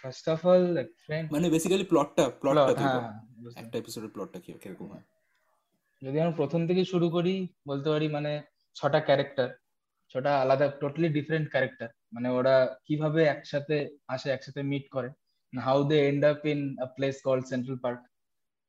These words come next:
Speaker 1: and that's what it goes on। Like, we have seen, uh,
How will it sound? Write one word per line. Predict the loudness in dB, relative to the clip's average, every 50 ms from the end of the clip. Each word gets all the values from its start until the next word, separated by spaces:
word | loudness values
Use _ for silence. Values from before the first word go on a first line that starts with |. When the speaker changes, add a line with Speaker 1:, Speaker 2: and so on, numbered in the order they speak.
| -10 -8
Speaker 1:
and | -6 -4 -4 -4 -6 -6 -10 -12 -16 -20 _ _ _ _ _ _ _ _ _ _ _ _ -8 -4 -2
that's | -2 -2 -4 -8 -6 -2 0
what | 0 0 -2 -4 -6 -6
it | -6 -8 -8 -4
goes | -4 -4 -2 -2
on। | -2 -2 0
Like, | 0 -2 -2 -4 -10 _ _ -20 -20 -20 -20 -20 -20 -20 -20 -20 _ _ -12 -8
we | -2 0
have | 0 0 0 -2 -4 -4
seen, | -2 -2 -2 -2
uh, | 0 0 -2